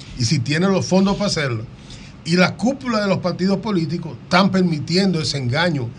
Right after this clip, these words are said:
al ciudadano, y eso puede contener consecuencias fatales para el mismo sistema de partido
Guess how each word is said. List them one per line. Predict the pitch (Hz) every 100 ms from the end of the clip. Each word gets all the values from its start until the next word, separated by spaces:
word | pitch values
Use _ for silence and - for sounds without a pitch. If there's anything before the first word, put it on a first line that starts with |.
| -
al | 120 117
ciudadano, | 123 113 131 156 110 92 - - - -
y | 131 139
eso | 208 - - -
puede | 131 156 185
contener | 180 175 151 156 170
consecuencias | 160 143 123 139 156 165 -
fatales | 143 135 127 104 92 - - -
para | 120 135
el |
mismo | 127 170 185
sistema | 127 131 131 156 139
de | 117
partido | 107 101 131 139